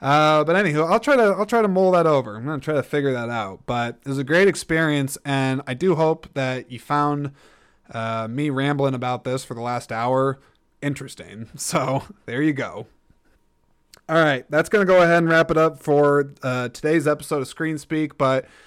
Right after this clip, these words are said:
again, I really appreciate each and every one of you for coming by and to, uh, oh my God, I've said, I sa-, I've said I'm gonna wrap this damn thing up, like, <laughs> like, five times now. But here's the final wrap up.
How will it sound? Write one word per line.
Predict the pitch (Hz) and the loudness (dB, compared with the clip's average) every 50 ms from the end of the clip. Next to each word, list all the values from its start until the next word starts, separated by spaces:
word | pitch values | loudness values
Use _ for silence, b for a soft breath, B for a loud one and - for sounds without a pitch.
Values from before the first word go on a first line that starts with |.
| b b b b b b | b b b b b b
again, | - 131 156 160 160 160 160 165 160 - | -4 0 0 2 2 0 -2 -4 -6 -8
I | 135 | -6
really | 135 147 156 160 151 | -4 -2 0 0 0
appreciate | 147 - 156 156 143 - 156 156 151 135 | -2 -2 -2 -4 -2 -2 -2 -2 0 0
each | 143 151 139 - | -2 -4 -4 -4
and | 151 147 | -4 -2
every | 147 139 147 | -2 -2 -2
one | 143 143 143 147 | -2 0 -2 -2
of | 151 | -2
you | 147 143 | -2 -2
for | 135 139 - | -4 -6 -10
coming | - - 147 143 139 127 117 | -8 -6 -4 -2 -2 -4 -4
by | 113 127 127 135 139 143 151 160 147 b b b b b b b _ - | -4 -2 0 2 2 2 2 0 -2 b b b b b b b _ -4
and | 139 156 190 180 139 139 139 139 135 - - _ _ _ _ _ _ _ - _ _ _ _ _ _ _ _ _ _ _ _ _ - - _ _ _ | -2 0 2 2 0 0 -2 -4 -6 -8 -14 _ _ _ _ _ _ _ -20 _ _ _ _ _ _ _ _ _ _ _ _ _ -20 -20 _ _ _
to, | - - 147 139 139 143 139 139 139 139 139 135 | -6 -4 -2 0 0 0 0 0 -2 -4 -6 -6
uh, | 131 127 127 127 123 123 - - - _ _ _ _ _ _ _ _ | -6 -6 -4 -4 -6 -8 -12 -18 -20 _ _ _ _ _ _ _ _
oh | 139 | -10
my | 139 139 | -8 -8
God, | 131 120 120 120 | -6 -4 -4 -4
I've | 117 120 | -4 -6
said, | - 196 196 190 196 - | -4 -2 0 0 0 0
I | - 151 220 | 0 0 0
sa-, | 165 - 214 - - | 0 -2 -4 -6 -2
I've | 156 180 220 240 | 0 2 2 2
said | - - 220 220 214 | 2 2 2 4 4
I'm | 208 190 | 4 2
gonna | 190 180 160 | 0 0 0
wrap | 147 156 170 165 - | 2 2 2 0 0
this | 165 143 139 | -4 -8 -6
damn | - 156 151 147 143 | -4 -4 -4 -2 -2
thing | 143 147 143 139 143 | -2 -2 -2 0 -2
up, | 143 131 123 - - 139 | -2 -2 -4 -8 -10 -8
like, | 135 131 127 156 151 - - - - - - - | -8 -6 -6 -6 -6 -8 -4 -2 -2 -2 -2 -4
<laughs> | - _ _ _ _ | -10 _ _ _ _
like, | 190 165 - | -8 -8 -8
five | - - 180 175 180 190 185 175 | -8 -6 -4 0 0 0 0 -2
times | - 165 165 170 170 165 147 131 | -2 -4 -2 -2 -4 -4 -6 -8
now. | 120 98 95 98 110 B B B B B B B B B B B | -10 -10 -10 -12 -14 B B B B B B B B B B B
But | 135 131 131 | -6 -6 -2
here's | 131 160 175 190 196 180 160 | 0 2 4 4 4 2 0
the | 151 | -2
final | - 170 156 156 147 135 | 0 2 2 2 2 0
wrap | 127 131 127 123 - 113 | -2 -2 -4 -4 -6 -8
up. | 98 95 98 | -12 -12 -14